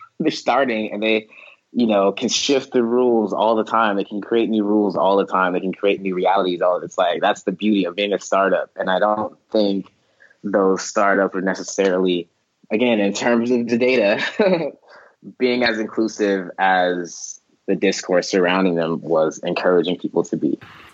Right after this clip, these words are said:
That's not always a bad thing because, again, it's important that, you know, I'm a philosopher at heart, and so I believe conversations are important. I believe we have to be talking about these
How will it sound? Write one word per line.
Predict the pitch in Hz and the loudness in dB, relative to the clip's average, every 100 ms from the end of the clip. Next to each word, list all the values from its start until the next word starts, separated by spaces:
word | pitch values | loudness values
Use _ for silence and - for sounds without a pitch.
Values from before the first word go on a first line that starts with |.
| _ | _
That's | 160 165 | -2 0
not | 180 | 2
always | 170 156 156 147 | 2 2 2 0
a | |
bad | 139 139 139 139 | -2 0 2 0
thing | 156 143 147 151 151 151 - - - | -2 -2 -2 -2 -4 -6 -16 -14 -4
because, | 131 - 135 120 120 90 | -4 0 0 0 -2 -2
again, | 113 120 123 | 0 2 0
it's | 120 | 0
important | 117 - 123 110 120 117 | -2 0 2 2 2 0
that, | - 104 101 90 95 - - | 0 2 2 2 -2 -6 -4
you | 107 | 0
know, | 104 98 101 - - _ | 2 2 0 -6 -20 _
I'm | 113 127 | 0 2
a | 127 117 110 98 90 - _ _ - _ _ _ | 2 2 2 -2 -10 -20 _ _ -20 _ _ _
philosopher | 110 107 117 - - 123 | 0 0 0 -2 -2 0
at | 104 | 0
heart, | 98 110 123 101 | 2 2 0 -2
and | 104 | -6
so | - 104 98 | 0 0 2
I | 104 117 | 0 0
believe | 117 107 101 | 2 2 0
conversations | - 113 101 110 104 | -2 -2 0 -2 0
are | 92 | -4
important. | - 113 98 80 | -2 0 0 -2
I | - 98 | -2 2
believe | 110 101 | 2 2
we | 92 | 2
have | 107 110 | 0 0
to | 107 | -2
be | |
talking | 98 92 92 | 0 -2 0
about | 90 85 | -2 -2
these | 87 | -8